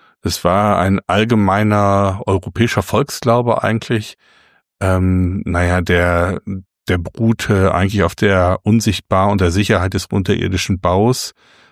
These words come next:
Und, ähm, man hat das halt dann so magisch überholt, ähm, überhöht.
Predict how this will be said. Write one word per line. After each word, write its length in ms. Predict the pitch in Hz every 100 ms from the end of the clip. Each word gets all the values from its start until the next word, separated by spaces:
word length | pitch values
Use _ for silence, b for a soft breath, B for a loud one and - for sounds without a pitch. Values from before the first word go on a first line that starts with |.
| b -
Und, 420 | 98 95 95 - -
ähm, 300 | 92 92 87
man 180 | 90
hat 140 | 80 90
das 180 | 82 -
halt 200 | 82 87
dann 120 | 85
so 100 | 85
magisch 540 | 85 80 85 90 82
überholt, 680 | - 90 80 92 104 120 - b b b b b
ähm, 500 | 87 90 90 87 87 _
überhöht. 600 | - 98 82 101 127 -